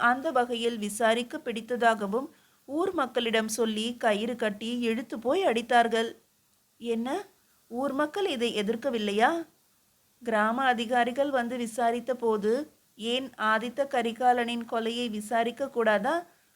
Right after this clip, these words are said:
விசாரித்தால் யார் கொலையாளி என்று தெரிந்துவிடுமே என்று பயப்படுகிறீர்களா? இளவரசர் அருண்மொழியே தடுத்தாலும் இந்த விசாரணை நடைபெறும் என்றெல்லாம் பேசினார்கள். அவர்கள் இப்படி பேசுகிறார்கள் என்று கேள்விப்பட்டேன். நீங்கள் சிக்கியிருக்கிறீர்கள் என்பது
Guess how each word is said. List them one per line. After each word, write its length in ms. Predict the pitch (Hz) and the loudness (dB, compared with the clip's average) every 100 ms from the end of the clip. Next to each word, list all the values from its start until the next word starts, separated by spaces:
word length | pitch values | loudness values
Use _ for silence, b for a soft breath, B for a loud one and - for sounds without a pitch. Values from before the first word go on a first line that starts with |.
| - | -14
விசாரித்தால் 760 | 220 247 233 240 233 240 233 220 | 0 4 4 2 0 2 2 0
யார் 320 | 214 214 226 233 | 0 2 2 -2
கொலையாளி 520 | 233 226 226 220 247 | -4 -2 2 0 0
என்று 240 | 302 233 220 | -4 -4 -4
தெரிந்துவிடுமே 640 | 220 208 220 233 233 233 320 | -2 -2 -2 0 -2 0 -2
என்று 240 | 311 233 | -2 -2
பயப்படுகிறீர்களா? 920 | 214 208 226 - 320 262 226 220 226 302 339 b b b _ | 2 2 2 -2 -4 -2 -2 0 4 4 2 b b b _
இளவரசர் 640 | 220 226 233 233 240 240 226 | -4 -2 0 0 0 -2 0
அருண்மொழியே 680 | 220 214 220 233 233 226 247 | 2 2 0 -2 -2 -2 -4
தடுத்தாலும் 680 | 330 262 226 226 233 214 220 247 | -2 -2 -2 0 0 2 -2 -6
இந்த 220 | 240 240 | -10 -8
விசாரணை 560 | 320 254 269 240 226 233 | -8 -6 0 2 2 -4
நடைபெறும் 640 | 208 214 214 233 226 233 | -2 -2 -2 -2 -2 -2
என்றெல்லாம் 560 | 254 214 220 214 233 370 | -4 -4 -2 0 0 0
பேசினார்கள். 680 | 330 247 233 226 220 226 247 - _ _ _ _ _ _ _ _ - | -4 -6 0 0 2 0 -2 -6 _ _ _ _ _ _ _ _ -2
அவர்கள் 400 | 247 311 330 339 | -2 -2 -2 -2
இப்படி 260 | 254 254 240 | -2 -2 -2
பேசுகிறார்கள் 760 | 226 240 392 381 359 285 285 247 | -2 -2 -2 0 2 2 -2 -2
என்று 280 | 226 226 | -4 -4
கேள்விப்பட்டேன். 800 | 226 220 262 370 269 208 214 240 240 b b b b - | -4 0 0 -2 -4 -4 -2 -2 -6 b b b b -8
நீங்கள் 460 | 226 247 269 277 | -4 -4 -2 -2
சிக்கியிருக்கிறீர்கள் 880 | 240 233 - 302 285 269 254 349 415 | -2 -8 -6 -8 -6 -6 -6 -4 -4
என்பது 440 | 269 247 254 254 | -2 0 0 2